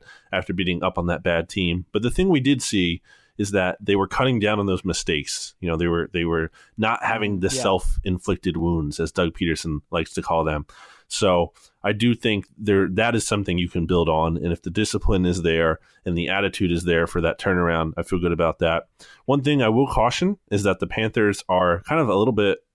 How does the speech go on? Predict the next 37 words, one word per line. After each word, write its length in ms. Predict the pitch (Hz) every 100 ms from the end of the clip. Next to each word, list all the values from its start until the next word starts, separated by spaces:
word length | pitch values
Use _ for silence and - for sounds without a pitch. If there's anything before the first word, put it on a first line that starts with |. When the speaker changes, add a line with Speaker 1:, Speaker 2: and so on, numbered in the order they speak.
| - - 147
Speaker 1:
maybe 160 | 135
not 160 | 107 90
uncharacteristically 960 | 107 104 107 95 - 87 107 127 143 127
good, 280 | 127 156
but 160 | 127 117
they're, 280 | 123 110 113 123
they're, 300 | 120 120 110 - - - _ _
they're 180 | 131 120
twenty-eight 760 | - - 170 190 170 147 - _ _ _ -
seventeen 460 | - 143 131 131 113
and 160 | 98
one 320 | 95 80 71 -
against 240 | 92 95 -
the 80 | 85
spread 480 | - 101 82 - - -
and 240 | 90 87
twenty-two 720 | - 113 101 - 101 92 92 98
and 80 |
twenty-four 440 | 92 101 92 95 85
straight 320 | - 101 85
up 220 | 73 - - - -
in 120 | 107
games 420 | 92 101 92 90 - -
right 320 | 107 127 135
after 320 | 117 113 104
a 60 | 92
loss 560 | 85 73 - - - _
since 300 | - 92 -
the 260 | 92 85 - -
Cam 200 | - 90
Newton 240 | 85 80
era 280 | 80 82 78
began 380 | 78 85 82 80
in 60 | 76
two 140 | 92
thousand 360 | 85 78 80 80
eleven. 340 | 80 78